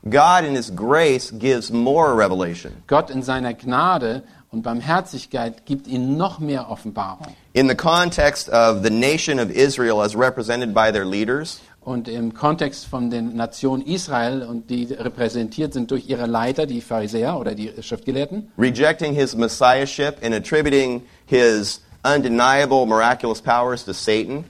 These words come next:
Speaker 2: Und, äh, dass, indem sie ihn abgelehnt haben, seine Wunder und seine Zeichen abgelehnt haben und g-, gesagt haben, die gehören,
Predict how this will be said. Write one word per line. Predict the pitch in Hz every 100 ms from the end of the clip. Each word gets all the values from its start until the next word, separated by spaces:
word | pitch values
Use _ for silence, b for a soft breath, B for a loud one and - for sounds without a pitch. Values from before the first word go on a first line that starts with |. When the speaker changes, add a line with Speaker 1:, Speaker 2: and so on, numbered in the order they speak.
| - -
Speaker 2:
Und, | 123 120 113
äh, | 117
dass, | 131 120
indem | - 127 131 143
sie | 135 123 139
ihn | 143 170
abgelehnt | 156 160 156 139 143 139
haben, | 143 139
seine | 127 127 135 123
Wunder | 151 165 139
und | 123
seine | 131 127 123
Zeichen | 143 143 143
abgelehnt | 135 135 131 131 131
haben | 131
und | 127 120 -
g-, | 135 120
gesagt | 113 135 131
haben, | 120 117
die | 120
gehören, | 117 120 120